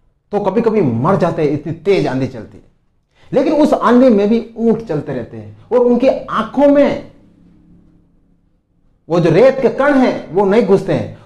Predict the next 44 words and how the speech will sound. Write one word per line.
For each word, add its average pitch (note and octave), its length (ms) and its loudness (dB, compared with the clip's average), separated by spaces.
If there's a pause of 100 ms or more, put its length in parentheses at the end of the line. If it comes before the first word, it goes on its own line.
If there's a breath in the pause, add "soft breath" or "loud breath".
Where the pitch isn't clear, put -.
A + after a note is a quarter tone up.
और A#3 80 2 (560)
उनकी A#3 220 0
आंखें G#3 680 -6
अंधी E3 260 2
नहीं C#3+ 300 0
होती। C3 460 -6 (100)
आखिर G#3 260 -6 (160)
क्या B3 180 -2
कारण G3+ 320 -2
है? D3+ 220 -8
आखिर B3+ 580 -6
ऊंट A3+ 280 -2
की A#3+ 100 -4
आंखों F3+ 440 -10
में A3+ 180 -2
ऐसा G3+ 180 -10
क्या - 380 -10
होता F#3+ 380 -2
है D#3+ 200 -10 (580)
जो G3 80 0
महीन F#3 640 2
महीन G3 560 -2 (340 soft breath)
जो E3+ 80 0
धूल G#3+ 300 2
के G3 120 0
कण G#3 240 0
हैं G3 220 -2
उनकी G3+ 240 -4
आंखों D#3 340 -6
में E3+ 120 -2
नहीं D3+ 200 -2
जाते B2 260 -4
हैं?" - 160 -18 (1200 soft breath)
तो A3 200 -2
question F3+ 380 -2
बहुत E3+ 200 -2
ही G3+ 40 -6
इंटरेस्टिंग E3+ 480 -10
था। - 380 -20 (640)
मुझे G3+ 160 2
भी B3+ 100 4
लगा F#3 240 2
यार A3 180 0
कि A3+ 400 -6